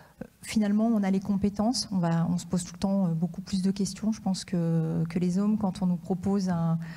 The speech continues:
quand on nous propose un, un poste ou qu'on nous propose, euh, voilà, de, de, d'accéder à, à des nouvelles, euh, responsabilités,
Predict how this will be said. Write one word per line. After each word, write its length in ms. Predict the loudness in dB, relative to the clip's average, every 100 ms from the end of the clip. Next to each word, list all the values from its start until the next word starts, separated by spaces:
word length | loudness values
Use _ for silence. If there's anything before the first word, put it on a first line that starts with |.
| -12
quand 120 | -2 0
on 40 |
nous 140 | 0
propose 420 | -2 -2 0 2 2
un, 280 | 2 0 2
un 140 | 0
poste 420 | 2 2 0 0
ou 40 | -4
qu'on 160 | 0
nous 80 | -2
propose, 500 | -2 -6 -2 0 0
euh, 160 | 0 0
voilà, 240 | 0 0
de, 180 | 0 0
de, 160 | 0 0
d'accéder 680 | 2 0 -2 -2 2 2
à, 120 | 0 -2 -2
à 100 | -2
des 120 | 0
nouvelles, 420 | 2 2 2 4
euh, 120 | 2 0 -4 -6
responsabilités, 1000 | -2 -2 -2 0 0 2 2 2 0 0